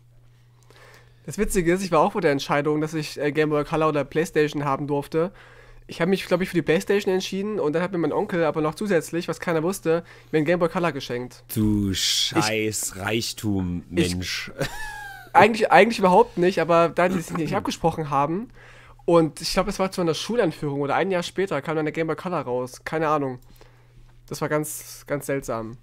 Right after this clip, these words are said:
Speaker 2: Ich guck mal gerade,
Speaker 1: Aber schön.
Speaker 2: weil ich glaube, Pokémon Gold kam da grad auf den Markt. Deswegen wollte ich das unbedingt haben.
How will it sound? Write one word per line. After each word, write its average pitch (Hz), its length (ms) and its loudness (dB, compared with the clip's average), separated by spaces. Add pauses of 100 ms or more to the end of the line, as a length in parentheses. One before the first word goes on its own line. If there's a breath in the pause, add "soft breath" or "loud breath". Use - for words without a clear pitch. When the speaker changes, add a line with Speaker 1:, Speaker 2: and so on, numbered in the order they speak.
(280)
Speaker 2:
Ich - 160 -4
guck - 220 -2
mal 135 100 0
gerade, 110 300 -2
Speaker 1:
Aber 196 120 4
schön. 180 360 6
Speaker 2:
weil 113 120 2
ich - 140 -6
glaube, 156 380 -2
Pokémon 160 580 -2
Gold 147 400 -4
kam 101 240 -4
da 87 120 -6
grad - 340 -6
auf 85 160 -8
den 90 180 -2
Markt. 85 580 -4 (380 loud breath)
Deswegen 127 440 -4
wollte 123 180 -2
ich 127 80 -8
das - 200 -4
unbedingt 147 600 -4
haben. 117 460 -4